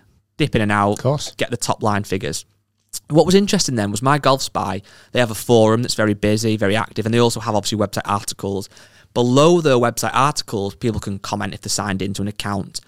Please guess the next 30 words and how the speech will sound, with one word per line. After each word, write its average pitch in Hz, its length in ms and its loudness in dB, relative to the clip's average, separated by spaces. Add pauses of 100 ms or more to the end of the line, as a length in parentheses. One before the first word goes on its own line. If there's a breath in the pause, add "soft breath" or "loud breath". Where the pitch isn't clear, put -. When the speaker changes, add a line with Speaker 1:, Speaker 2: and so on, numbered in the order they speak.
(340 soft breath)
Speaker 1:
And 113 100 -6
sometimes 135 400 0
My 113 180 2
Golf 107 220 0
Spy 101 300 0
will 98 340 -4
respond 107 760 -4
to 226 160 0
comments. 92 480 -4
Speaker 2:
Okay. 117 280 0 (680 soft breath)
Speaker 1:
Within 175 200 4
this 208 120 2
article 156 320 4
about 131 180 4
s-, - 220 -2
about, 120 320 2
uh, 117 340 2
Stealth, 107 520 0
there 120 120 2
was 117 160 2
a 113 60 0
comment - 420 0
from 120 140 0
a, 110 160 4
a, 104 160 0
just 92 220 -4
a 107 100 -2
kind 107 240 -2
of 98 100 0
a, 104 160 0